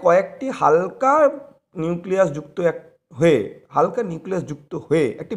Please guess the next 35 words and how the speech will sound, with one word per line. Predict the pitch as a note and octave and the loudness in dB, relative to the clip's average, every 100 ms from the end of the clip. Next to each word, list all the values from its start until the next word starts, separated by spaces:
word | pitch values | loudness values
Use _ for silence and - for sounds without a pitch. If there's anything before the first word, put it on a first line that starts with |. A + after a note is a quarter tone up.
| E3+ | -10
ভারী | - D#3+ C4+ | -2 0 0
নিউক্লিয়াস | F3+ E3+ C#3+ A#2 | -2 -2 -4 -2
গঠন | - G2+ | -8 -10
করবে। | F#2+ F#2 - _ _ _ _ _ _ | -14 -16 -18 _ _ _ _ _ _
তাহলে | C#3+ D3 | -4 -4
যে | A#2 G#3+ | 2 2
নিউক্লিয় | C4+ C#4 C4+ C4+ | 2 -2 -4 -6
বিক্রিয়ায় | C4+ C4 C4+ C4+ | -6 -2 0 2
কয়েকটি | A#3+ G3+ A3 A3+ | 2 0 -2 -2
হালকা | B3 - F3 G#3+ D4+ D4+ | 2 2 2 2 4 6
নিউক্লিয়াস | B3+ A#3+ A3+ G#3 D#3+ | 4 -2 0 0 0
যুক্ত | E3 - | -6 -4
হয়ে | D3+ C#3+ G#3 | 0 2 0
একটি | G#3 G#3 | -2 -8
ভারী | - A#2 F#3 | -6 -2 0
নিউক্লিয়াস | B3+ G#3 F3+ D#3 C3+ | 0 -2 0 0 0
গঠন | B2+ G#2 A#2 | -2 -6 -8
করবে, | A2+ B2+ D#3+ C4 - - - _ _ _ _ _ _ _ _ _ | -6 -6 4 4 4 -4 -20 _ _ _ _ _ _ _ _ _
তাকেই | E3 G#3 E3+ | -2 -2 -4
বলবো | B2+ G3 | -4 -2
নিউক্লিয় | E3+ C3+ C3+ G#3+ | -2 -2 0 -2
সংযোজন। | A3 C4+ C4+ B3 A#3+ C#4 _ _ _ _ _ _ - | 0 0 0 0 -2 -6 _ _ _ _ _ _ -4
এই | D3+ | 0
নিউক্লিয় | D3+ A3+ F#4 F#4 F4+ E4+ | 2 2 2 0 0 0
সংযোজন | - G3 G#3+ A3+ B3 B3 E3 | 0 0 0 -2 0 2 2
আমি | F#3+ G#3 | 2 -2
উদাহরণ | D#3+ E3 A#3 A3 | 0 2 2 0
দিয়েছি | E3+ D3+ D3+ | -4 -4 -8
ওয়ান | D#3+ D3+ | 0 0
এইচ | G3+ G#3+ | 0 -4
ওয়ান | F#3+ F3+ F3+ | -2 -2 0
প্লাস | F3 E3+ | -4 -2
ওয়ান | D3+ E3 | -2 -2
এইচ | F3 E3 | -4 -2
ওয়ান, | C3+ F3 C#3 A#2+ | 2 4 4 -2